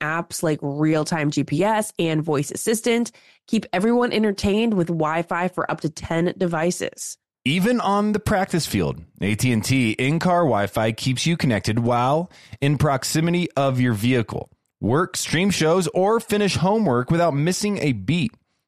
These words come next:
Speaker 2: Discover the convenience and see if you're eligible for a free trial at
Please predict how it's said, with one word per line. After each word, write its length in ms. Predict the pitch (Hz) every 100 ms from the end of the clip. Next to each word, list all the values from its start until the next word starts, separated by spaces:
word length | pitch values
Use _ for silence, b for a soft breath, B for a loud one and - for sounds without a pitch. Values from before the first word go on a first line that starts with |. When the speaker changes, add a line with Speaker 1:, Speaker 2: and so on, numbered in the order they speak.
| _ -
Speaker 2:
Discover 560 | 113 - 170 165 107
the 140 | 113 123
convenience 760 | 123 107 110 190 131 90 107 -
and 240 | 147 160
see 320 | 151 - 208 277
if 100 | 240
you're 200 | 233 -
eligible 580 | 175 185 120 85 67 - b b b
for 160 | - 127
a 60 | 113
free 340 | - 120 175
trial 640 | - 233 247 185 90 110 156 _ _
at 480 | 107 95 151 170 -